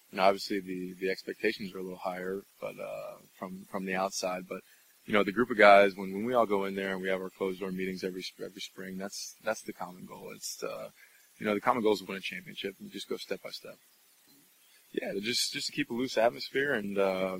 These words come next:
you know, realize that it's, it's a long season, and, uh, you know, baseball is kinda like a basketball game. You can go on your run at any time, and, you know, you don't know when it's gonna be, but,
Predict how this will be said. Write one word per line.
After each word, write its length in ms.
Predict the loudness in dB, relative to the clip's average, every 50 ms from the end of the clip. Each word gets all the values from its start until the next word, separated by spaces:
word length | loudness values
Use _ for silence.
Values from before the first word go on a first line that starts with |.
| -8 -10 -10
you 140 | -8 -6 -4
know, 60 | -2
realize 480 | 0 0 4 8 8 8 8 8 8 6
that 200 | 6 6 6 4 -2 _ _ _ _ _ _ _ _ _ _ _ _ 0
it's, 260 | 0 2 2 -2 -2
it's 160 | -2 0 0
a 60 | 2
long 260 | 8 10 10 10 10
season, 400 | 6 2 2 2 2 2 0 -4 -16 -20
and, 180 | -18 -16 -10 -6
uh, 380 | -2 2 2 4 4 4 2 0
you 140 | -2 -4 -6
know, 180 | -4 -6 -6 -8 -10 -20 -20 _ 4
baseball 320 | 4 4 4 4 2 2
is 60 | 2
kinda 200 | 0 0 0 0
like 120 | 0 0 0
a 60 | 4
basketball 420 | 6 6 6 4 0 -8 -10 -14
game. 240 | -14 -16 -16 -12 -10
You 120 | -10 -8
can 140 | -6 -4 -2
go 120 | 0 0 2
on 120 | 2 0
your 120 | 0 -4
run 280 | 0 4 4 4 4 4
at 100 | 2 0
any 160 | 2 0 0
time, 520 | -2 0 2 2 4 4 4 2 2 0 -2
and, 260 | -4 -4 -6 -10 -10 _ _ -20 _ _ _ _ _
you 80 | -6 -4
know, 60 | -4
you 80 | 0 0
don't 140 | 0 0
know 100 | 0 0
when 140 | 0 0 0
it's 120 | -2 -2 -2
gonna 180 | -4 -2 -2
be, 260 | 0 2 2 2 2
but, 260 | 2 2 2 2 2